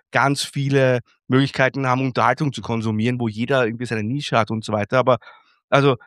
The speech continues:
ein Little Yachty oder wen wir da sonst noch so sehen, sind halt nicht die Promis, die ich, wo ich, wo, wo ich, äh, sehe, dass die alle Leute kennen oder so, wie damals als Cyndi Lauper, die halt, ne, oder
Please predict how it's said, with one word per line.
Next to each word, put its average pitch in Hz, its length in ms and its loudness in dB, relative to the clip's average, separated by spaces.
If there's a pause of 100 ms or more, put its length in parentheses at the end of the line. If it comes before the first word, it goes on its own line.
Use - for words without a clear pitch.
ein 123 420 -6 (100)
Little 139 360 2
Yachty 160 580 0 (640)
oder 143 260 4
wen 143 160 2
wir 143 80 4
da 131 140 4
sonst 135 240 2
noch 165 160 2
so 165 120 -2
sehen, 147 340 -2
sind 160 280 -2
halt 151 240 2
nicht 156 280 -4
die 156 80 -6
Promis, 143 560 0
die 143 340 -6
ich, - 340 -14 (1300)
wo 143 300 2
ich, 147 160 2
wo, 143 340 -6
wo 139 240 4
ich, - 400 0
äh, 85 300 -6
sehe, 120 220 0
dass 143 180 0
die - 160 -12
alle 135 160 0
Leute 123 240 0
kennen 120 320 -2
oder 110 120 -4
so, 113 140 -2
wie 117 80 -2
damals 127 300 2
als 123 100 -2
Cyndi 127 180 -4
Lauper, 117 360 0
die 113 100 -4
halt, 110 140 -2
ne, 117 100 -4
oder 113 180 0